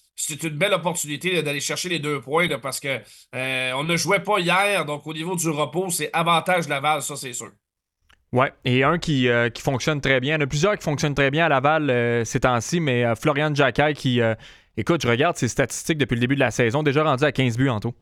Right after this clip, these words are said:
Speaker 1: Ouais, il va très, très bien, euh, Florian Xhekaj, dernièrement. Bénéficie de ses nombreuses blessures et on l'a élevé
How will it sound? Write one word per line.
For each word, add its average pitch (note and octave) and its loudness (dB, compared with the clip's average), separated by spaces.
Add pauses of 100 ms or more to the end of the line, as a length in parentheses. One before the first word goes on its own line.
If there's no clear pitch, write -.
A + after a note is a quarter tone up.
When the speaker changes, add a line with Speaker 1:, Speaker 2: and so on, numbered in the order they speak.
(640)
Speaker 1:
Ouais, D#3+ 2
il C#3+ -2
va E3 0
très, F3 -2
très D#3+ -2
bien, D#3 0
euh, C3 -4
Florian D3+ -4
Xhekaj, D3 -4
dernièrement. C#3+ -4 (400)
Bénéficie G3+ -4
de G3 -2
ses F3 0
nombreuses F3+ -2
blessures D#3+ -6
et D3+ -4
on D3 -6
l'a E3 -2
élevé F3+ -6